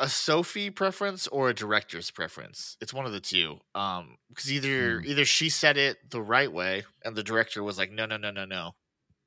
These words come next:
Speaker 1: That's not how you say it." Or she said it how she says it, and the director just let it go.
Speaker 2: Mm. Well, either way
Speaker 1: You, you need to take that up with Sophie. You need to take that up with,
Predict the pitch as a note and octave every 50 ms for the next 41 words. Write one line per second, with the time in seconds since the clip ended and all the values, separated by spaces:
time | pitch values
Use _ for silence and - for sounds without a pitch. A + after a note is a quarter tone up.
0 | _ _ _ _ - A2 - - G2+ F#2 F2 F2 F2 - G2 F2 E2 D#2 - -
1 | _ _ _ _ _ _ _ - - C3+ C#3 B2 G#2+ F#2+ F#2+ F#2+ - _ _ _
2 | _ _ _ _ _ _ _ _ _ _ _ _ _ _ _ _ _ _ _ _
3 | _ _ _ _ _ - - - - - - - - - - B2 - - B2 A#2
4 | A2 G#2+ - - G#2+ G#2 - - - A#2+ G#2 - G#2 F#2+ F2+ F2+ G2 F#2 D2 F2
5 | F#2 F#2 F2 G2+ F#2+ F2+ - F2+ E2 D#2+ D#2+ - E2 D#2+ D2 D2+ D#2+ E2 D#2+ C#2+
6 | - - _ _ _ _ _ _ _ _ _ _ _ _ _ A2 A2 G2+ F#2 E2+
7 | D#2+ - _ _ _ _ _ - - - - - - - - - _ B2+ C3 C3
8 | - F3 F#3 A3+ G#3+ G3+ E3 D3 C#3 C3 A2+ G#2+ C#3+ D#3+ E3+ D#3+ - C#3 D#3 F3
9 | G3 G3 F3 D#3+ F3 E3+ D3 D#3 D#3 D3+ C#3 C3 B2 A2+ - - G#2+ G2+ - -
10 | G#2 G2+ G#2+ A#2 B2+ C3 B2 - - B2+ A#2 - A#2+ A#2 G#2+ G#2+ G#2 G2 - _
11 | - G2 G#2 G2 F#2+ - -